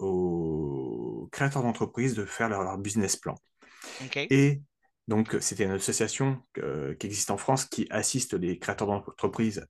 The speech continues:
Speaker 1: à faire leur, à créer leur entreprise. Et donc, là, ils nous avaient demandé un outil pour créer les business plans.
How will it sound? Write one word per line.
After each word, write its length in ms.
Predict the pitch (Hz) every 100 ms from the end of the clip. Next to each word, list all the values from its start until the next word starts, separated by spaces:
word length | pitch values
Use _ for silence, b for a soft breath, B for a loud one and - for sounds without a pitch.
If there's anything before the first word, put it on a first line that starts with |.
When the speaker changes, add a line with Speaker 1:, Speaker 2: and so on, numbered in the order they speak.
| -
Speaker 1:
à 120 | - -
faire 200 | 113 101
leur, 160 | 95 90 80 90
à 100 | 98 -
créer 180 | 117
leur 120 | 101 95
entreprise. 520 | - 98 90 160 123
Et 100 | 92
donc, 220 | 90 107 -
là, 80 | 95
ils 100 | 90
nous 140 | 85
avaient 80 | 85
demandé 400 | 87 87 98 113 B B B B
un 120 | 95
outil 200 | 98 -
pour 140 | -
créer 160 | - 92
les 80 | 87
business 320 | 82 87 -
plans. 220 | - 156